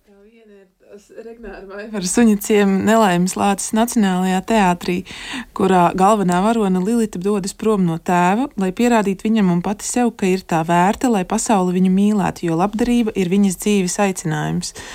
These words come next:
Viņa nonāk tai pusē robežai un nokļūst suņu ciemā, pamestā kopienā, kur cilvēkus vieno ticība,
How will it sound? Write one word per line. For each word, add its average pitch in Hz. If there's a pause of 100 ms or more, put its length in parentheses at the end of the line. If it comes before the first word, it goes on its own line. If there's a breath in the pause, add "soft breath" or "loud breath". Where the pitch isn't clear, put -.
(400 loud breath)
Viņa 185
nonāk 190
tai 202
pusē 202
robežai 202 (580 soft breath)
un 185
nokļūst 208
suņu 202
ciemā, 185 (260 loud breath)
pamestā 190
kopienā, 262
kur -
cilvēkus 202
vieno 170
ticība, 247